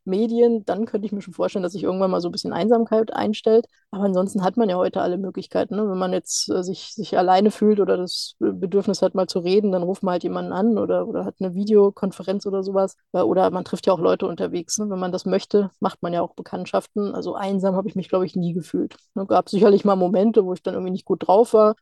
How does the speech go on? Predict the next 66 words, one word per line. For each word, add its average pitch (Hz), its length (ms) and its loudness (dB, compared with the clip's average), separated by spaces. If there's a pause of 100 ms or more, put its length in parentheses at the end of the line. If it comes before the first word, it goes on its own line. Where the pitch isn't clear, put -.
Da 180 80 -2
war 185 60 4
ich - 60 -4
dann 190 120 -2
aber 180 100 2
auch 175 100 2
froh, 208 220 4
dass 226 140 4
ich 226 100 2
alleine 214 360 2
war. 220 160 -4
<laughs> - 340 -16
Das - 180 0
sitzt 208 280 2
man 185 120 0
dann 185 140 -2
so 175 100 -2
aus, 196 240 -2
mal 202 140 -4
ein, 202 120 -4
zwei 196 160 -4
Tage. 196 340 0 (140)
Aber 180 340 -2
nee, 175 200 -12 (180)
einsam 196 520 2
nie. 170 300 -6
Ich 214 100 -4
kann 247 120 2
das 196 140 2
ganz - 200 -6
gut, 302 160 -12
so 214 120 0
alleine 185 340 2
sein. 196 260 0 (420)
Bin 190 140 0
auch 185 60 2
manchmal 180 320 -2
ganz 175 200 -6
froh. 185 320 -2
Also 202 160 -4
ich 190 140 -10
könnte 220 200 4
mir 214 60 8
jetzt - 280 -2
nicht 196 480 0
vorstellen, 196 480 0
glaub 190 200 0
ich, 185 120 -2
so 180 100 -4 (120)
dauerhaft 190 400 2
mit 185 160 -4
einem 185 100 -10
Partner 190 380 -2
oder 180 140 0
sowas 185 240 -4
auch 185 120 -4
unterwegs 185 440 -6
zu 196 120 -8
sein, 190 260 -6
weil 185 260 -6
ich - 80 -20
bin 196 120 0
dann 196 140 4
auch 185 120 0
zu, 208 540 6 (400)
ja, 180 400 0